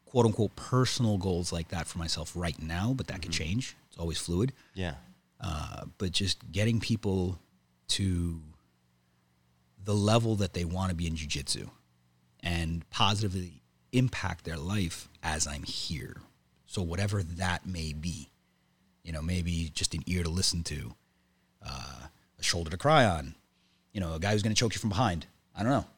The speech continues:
Speaker 2: Yeah.
Speaker 1: But I, I just wanna be that guy that can provide something of value. And that's my end game.
Speaker 2: Nice.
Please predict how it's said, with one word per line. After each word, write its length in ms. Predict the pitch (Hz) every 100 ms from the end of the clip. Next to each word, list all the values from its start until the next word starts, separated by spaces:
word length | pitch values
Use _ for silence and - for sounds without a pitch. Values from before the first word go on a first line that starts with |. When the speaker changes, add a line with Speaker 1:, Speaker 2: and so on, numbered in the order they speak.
| _ _
Speaker 2:
Yeah. 220 | 95 87 -
Speaker 1:
But 180 | 101 90 -
I, 280 | 98 87 95 -
I 80 | 92
just 200 | 98 95
wanna 160 | 90
be 200 | 82 87
that 240 | 85 82 -
guy 420 | 92 90 82 78 - _
that 180 | - 78
can 220 | - 80
provide 440 | 76 87 82 80 73 87 _ _ _ -
something 320 | - 90 82
of 100 | 80
value. 380 | 71 71 67 - - _ _ _ _ _ _ _ 98
And 80 |
that's 200 | 87 78
my 80 | 95
end 160 | 76 69
game. 220 | 64 - - _ _ _ -
Speaker 2:
Nice. 560 | 80 - - - -